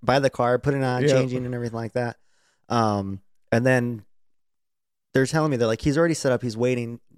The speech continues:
Speaker 1: You gotta go around the back." I'm like, "All right, whatever."
Speaker 2: Yeah.
Speaker 1: And so, like, I'm, like, jogging with my sister. We're running in. We're wa-, running in.
Speaker 2: <laughs>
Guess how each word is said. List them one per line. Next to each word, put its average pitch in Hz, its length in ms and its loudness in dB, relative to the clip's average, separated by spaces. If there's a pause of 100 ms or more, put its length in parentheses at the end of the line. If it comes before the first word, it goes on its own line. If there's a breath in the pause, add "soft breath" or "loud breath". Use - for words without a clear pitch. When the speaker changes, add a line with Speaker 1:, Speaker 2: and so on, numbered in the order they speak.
Speaker 1:
You 120 140 0
gotta 120 140 4
go 120 80 0
around 117 220 0
the 104 60 -12
back." 104 340 -6
I'm 110 60 -12
like, 110 140 -6
"All 117 60 -6
right, 110 240 -2
whatever." 113 420 -4 (180)
Speaker 2:
Yeah. 117 220 2
Speaker 1:
And 131 140 2
so, 131 500 8
like, 123 160 2 (400)
I'm, 139 100 0
like, 147 160 2
jogging 127 440 4
with 120 140 0
my 120 120 0
sister. 127 400 -2
We're 120 120 2
running 127 300 0
in. 127 200 -4
We're 123 100 0
wa-, 127 280 0
running 135 300 4
in. 143 260 -2
Speaker 2:
<laughs> - 60 -20